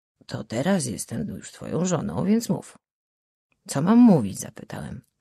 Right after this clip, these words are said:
Pstryknęłaś palcami i mnie wskazałaś. "Tajemnica, szybko". <laughs> Opowiedziałem, że wyjawię ci ją jutro. I wtedy się zaczęło. Okropny narzeczony, na pewno okropny mąż.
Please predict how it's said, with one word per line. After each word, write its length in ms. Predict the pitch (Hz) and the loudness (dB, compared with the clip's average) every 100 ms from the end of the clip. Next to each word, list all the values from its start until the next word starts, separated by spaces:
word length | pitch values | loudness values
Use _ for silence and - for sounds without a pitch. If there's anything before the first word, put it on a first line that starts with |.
| - - - _ | -20 -18 -20 _
Pstryknęłaś 680 | - - 156 - 147 120 - | -12 -8 -8 -6 -4 -4 -4
palcami 580 | 120 113 - 151 240 180 | -6 -6 -2 2 2 0
i 40 | |
mnie 200 | 127 107 | -4 -4
wskazałaś. 760 | - - 170 - - - - _ _ _ _ _ _ _ _ _ _ | -6 -8 -8 -8 -12 -12 -14 _ _ _ _ _ _ _ _ _ _
"Tajemnica, 720 | - 226 226 208 170 135 - - | 0 2 6 6 4 0 -8 -8
szybko". 600 | - 247 - - - - - _ _ _ - | -2 0 0 -6 -20 -20 -20 _ _ _ -16
<laughs> 320 | - - - _ _ | -14 -14 -16 _ _
Opowiedziałem, 680 | 202 - 113 117 110 110 202 | -4 -2 -2 0 0 -2 -2
że 120 | 196 | -2
wyjawię 340 | 131 98 95 | -2 -4 -6
ci 160 | - - | -6 -2
ją 120 | 247 | 0
jutro. 420 | 269 165 - - - _ | 2 0 -4 -14 -16 _
I 180 | 214 220 | 0 0
wtedy 320 | - - - | 0 -8 -10
się 120 | - | -12
zaczęło. 440 | - - - - 190 | -14 -8 -6 -6 -12
Okropny 420 | - 185 170 170 | -4 -4 -4 -4
narzeczony, 540 | 170 165 165 156 156 | -2 -4 -6 -6 -6
na 100 | - | -8
pewno 260 | - 170 185 | -6 -4 -4
okropny 360 | 180 190 - 185 | -2 -4 0 0
mąż. 440 | 160 131 - - | 0 -4 -10 -14